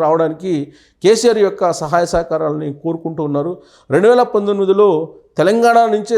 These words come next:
సహాయ సహకారాలు అన్ని రకాలుగా కేసీఆర్ అందించారు. కానీ ఈసారి నేరుగా ఆంధ్రప్రదేశ్ రాజకీయ రంగంలోకి దించడం ద్వారా మరో ఛాన్స్ కొట్టేయాలనేది జగన్మోహన్ రెడ్డి యొక్క తాజా ప్లాన్గా కూడా కనిపిస్తూ ఉంది. అందుకే ఇప్పుడు బీఆర్ఎస్ పార్టీ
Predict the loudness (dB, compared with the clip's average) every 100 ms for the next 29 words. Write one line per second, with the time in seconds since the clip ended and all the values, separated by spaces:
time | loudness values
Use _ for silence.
0 | 0 0 0 0 -2 -2 -2 -2 -2 -2
1 | 0 -2 0 0 -2 -10 -10 -6 -6 -6
2 | -10 -16 _ -4 0 0 -2 -4 -6 _
3 | _ -2 0 0 -4 0 0 2 -2 -4
4 | -10 _ -4 0 2 2 0 0 -2 -2
5 | 0 -2 -2 -2 -2 -2 -4 -2 -2 -2
6 | -2 -4 -2 -4 -4 -8 _ _ -4 -2
7 | 0 0 0 -2 0 2 2 -2 -8 -20
8 | _ -6 -2 0 0 -2 -4 -8 -10 -10
9 | -8 -4 -2 -2 -4 -8 -8 -8 -8 -8
10 | -8 -6 -6 -6 -4 -4 -4 -14 _ _
11 | -2 2 2 0 0 -2 -2 -2 0 0
12 | -2 -6 -10 -8 -10 -8 -8 -6 -8 -8
13 | -12 _ -4 -4 0 0 2 2 2 2
14 | -4 -14 _ -4 0 2 0 0 -2 0